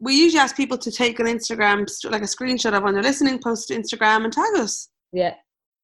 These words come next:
Speaker 2: Which is
Speaker 1: Hopefully
Speaker 2: lovely.
Speaker 1: your
Speaker 2: We'll
Speaker 1: friends
Speaker 2: go
Speaker 1: will see
Speaker 2: share
Speaker 1: it.
Speaker 2: them. Huh?
Speaker 1: 'Cause then hopefully your friends, their friends will see it.
Speaker 2: Yeah.
Speaker 1: Um, yeah, and also, if you really like us, you can become a patron.
Speaker 2: Yeah.
Speaker 1: Two episodes a month.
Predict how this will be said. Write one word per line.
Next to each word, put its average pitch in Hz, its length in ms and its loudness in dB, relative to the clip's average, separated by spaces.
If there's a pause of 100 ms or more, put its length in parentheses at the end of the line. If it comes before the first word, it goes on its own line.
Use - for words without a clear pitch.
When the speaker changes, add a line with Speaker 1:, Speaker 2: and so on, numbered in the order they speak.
Speaker 2:
Which 220 140 -8
is 254 60 -2
Speaker 1:
Hopefully 262 240 4
Speaker 2:
lovely. 214 60 -4
Speaker 1:
your 226 80 -4
Speaker 2:
We'll 233 140 -8
Speaker 1:
friends 214 140 2
Speaker 2:
go 226 60 6
Speaker 1:
will 220 80 4
see 208 160 -4
Speaker 2:
share 185 160 4
Speaker 1:
it. 294 80 2 (100)
Speaker 2:
them. - 100 -20 (920)
Huh? 285 200 0 (1000)
Speaker 1:
'Cause 208 120 -12
then 214 120 -4
hopefully 214 360 0
your 202 220 0
friends, 185 420 -4 (140)
their 185 280 -2
friends 170 240 -4
will 170 60 -6
see 165 180 -4
it. 165 160 -6 (360)
Speaker 2:
Yeah. 180 440 0
Speaker 1:
Um, 175 180 -8 (400)
yeah, 226 280 4
and 220 80 2
also, 208 920 2 (380)
if 208 120 -4
you 214 140 -2
really 320 260 4
like 202 260 4
us, 208 120 -6
you 208 60 -6
can 202 80 -4
become 196 180 0
a 185 40 0
patron. 214 520 0 (380)
Speaker 2:
Yeah. 170 180 -6 (1300)
Speaker 1:
Two 233 180 -4
episodes 214 400 -2
a 185 60 -4
month. 240 340 0